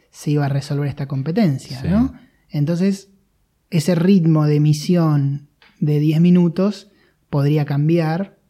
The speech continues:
Speaker 1: Si, no sé, si hay el doble de gente minando, bueno, es tar-, estadísticamente se va a tardar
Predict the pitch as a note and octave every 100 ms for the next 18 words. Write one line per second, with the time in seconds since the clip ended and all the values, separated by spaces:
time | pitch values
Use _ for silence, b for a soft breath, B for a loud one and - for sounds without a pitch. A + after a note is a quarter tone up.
0 | _ - - C#3 C#3 D3+ C#3 C#3 C#3+ C#3+
1 | C#3+ F#3 F3+ D#3 D3 C#3 E3 D#3+ E3 F3
2 | F3+ F3+ F#3 G3+ E3 C#3+ C3 C3+ D#3 C#3
3 | _ D#3+ C#3+ - - D#3+ F3+ E3+ F3 F#3
4 | D#3+ D3+ D3+ D3+ D3 D3+ F3 D#3